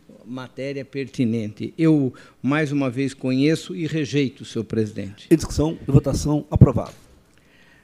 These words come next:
Speaker 1: O item seguinte é o vinte e seis, Prefeitura de Osasco. Aqui é uma contratação de Osasco com o Banco Bradesco. Trata-se de um recurso ordinário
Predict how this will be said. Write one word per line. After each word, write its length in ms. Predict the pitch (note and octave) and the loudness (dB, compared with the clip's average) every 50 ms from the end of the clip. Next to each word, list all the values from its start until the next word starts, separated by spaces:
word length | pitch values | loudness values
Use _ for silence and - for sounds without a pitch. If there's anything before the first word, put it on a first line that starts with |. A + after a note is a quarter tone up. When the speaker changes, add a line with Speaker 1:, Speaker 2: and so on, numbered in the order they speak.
| _ _ - - | _ _ -20 -16
Speaker 1:
O 840 | - G3 D3+ D3+ D3+ D3+ D3+ D3 C#3+ C#3+ C#3+ C#3 C3+ C#3 C#3 B2 A2+ - | -8 -4 -2 0 0 2 2 2 2 0 0 0 0 -2 -4 -4 -8 -6
item 360 | - F3 E3+ - E3+ E3 D3+ | -2 -2 -2 0 2 0 0
seguinte 640 | - - - C#3+ B2+ A#2+ D3+ G3 G3+ F3 D3 - D#3 | 0 -2 -4 -4 -4 0 2 2 2 2 0 0 0
é 40 | D3 | 0
o 80 | D3 | 0
vinte 360 | B2+ A#2 D3+ F3+ E3+ C3+ - C3 | 0 -2 -2 -2 -2 -2 -6 -12
e 40 | |
seis, 1300 | - - - - - - - - - - - - - - F#3+ G3+ G3 E3 C3+ A#2 G#2+ A2 A2 - - - - _ - - - - - - _ - | -12 -12 -10 -10 -10 -10 -8 -10 -10 -10 -12 -12 -6 4 6 8 8 8 6 2 0 -4 -8 -12 -16 -18 -20 _ -20 -20 -20 -20 -20 -20 _ -4
Prefeitura 640 | C#3+ D3 C#3+ - F3 E3 - - - F3+ E3+ F3 | -2 -2 0 0 0 0 0 0 0 2 2 2
de 160 | D3+ D3 F3 | 2 2 2
Osasco. 800 | F3 D#3+ B2+ G#2+ B2+ C#3+ D3 C3+ A#2+ - - - - - B2 - | 2 2 0 0 -2 0 0 0 -2 -4 -10 -16 -12 -12 -10 -6
Aqui 640 | B2+ D3+ - - - - G#3 G#3+ F3+ C3 G2 - - - - _ _ - | -6 -8 -8 -8 -4 0 2 4 4 4 2 -2 -8 -20 -20 _ _ 4
é 100 | C#3 D3 | 6 6
uma 220 | D3+ D#3 D#3+ D3+ | 8 6 6 4
contratação 1080 | - - D#3 D3+ D3 C#3 C#3+ D3 D3 - - C3 A#2+ - - - C#3+ D3 C#3 B2+ A#2 A2+ - - - - - - _ - | 4 4 4 4 4 4 4 0 0 0 -2 -6 -4 -4 -6 -2 0 0 0 0 -2 -6 -10 -18 -20 -20 -20 -20 _ -4
de 140 | B2+ C#3+ D3 | 0 2 4
Osasco 640 | C#3+ C3+ G#2+ C3 D#3+ E3+ F3 E3 - - - E3+ D3+ | 4 2 2 2 0 2 2 0 -4 -6 -8 -10 -10
com 280 | - - E3 E3+ E3 | -4 0 2 2 2
o 20 | D3+ | 2
Banco 380 | B2 B2+ D#3+ F3 F3 - - | 2 2 2 2 2 -2 -4
Bradesco. 840 | D#3 C#3 D#3+ E3 D#3+ D3 A#2+ A2 A2+ A2 G2+ - - - - _ - - - - - - - - - - - _ | -4 -2 0 0 0 0 -2 -4 -6 -6 -6 -8 -10 -18 -18 _ -10 -10 -10 -10 -16 -20 -20 -20 -20 -20 -18 _
Trata-se 560 | - E3 F3 F3+ - F3 - D#3+ - - D3+ | 0 2 2 2 2 -2 -4 -6 -6 -6 -8
de 120 | C3+ C3+ C#3+ | -2 0 0
um 40 | |
recurso 680 | C3 G#2+ C3+ B2 - - - F3+ G#3 A3 E3+ - - D3+ | 0 2 -2 -4 -4 -4 -2 0 2 2 0 0 -2 -4
ordinário 680 | C3+ A#2+ A2+ A#2 A2 A2 B2 C#3+ D#3 E3 E3+ F3 E3+ | -4 -2 -2 -2 -2 0 0 0 0 0 -2 -4 -6